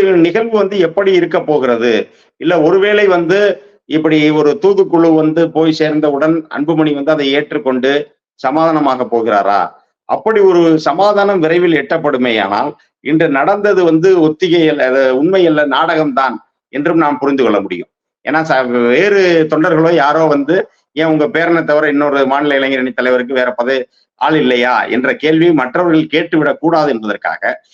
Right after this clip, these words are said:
இவர்களுக்குள்ளாகவே இப்படி ஒரு மோதலை அரங்கேற்றி பின்னால் சமாதானமாக்கி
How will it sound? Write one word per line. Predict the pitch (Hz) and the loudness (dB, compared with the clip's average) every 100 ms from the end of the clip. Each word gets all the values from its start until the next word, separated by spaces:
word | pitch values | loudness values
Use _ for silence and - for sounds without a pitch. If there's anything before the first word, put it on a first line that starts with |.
| _ - | _ -4
இவர்களுக்குள்ளாகவே | 156 175 175 156 170 170 165 185 | 0 2 2 2 2 2 0 2
இப்படி | 185 160 147 | 0 0 0
ஒரு | 139 131 123 117 | 0 2 2 2
மோதலை | 117 131 156 156 131 | 0 0 0 0 0
அரங்கேற்றி | 131 143 131 117 151 185 - _ _ - | 0 -2 -2 -2 -2 -2 -4 _ _ -4
பின்னால் | 156 165 151 | 0 0 -2
சமாதானமாக்கி | 131 147 170 156 147 131 117 - | -2 0 2 2 0 -2 -2 0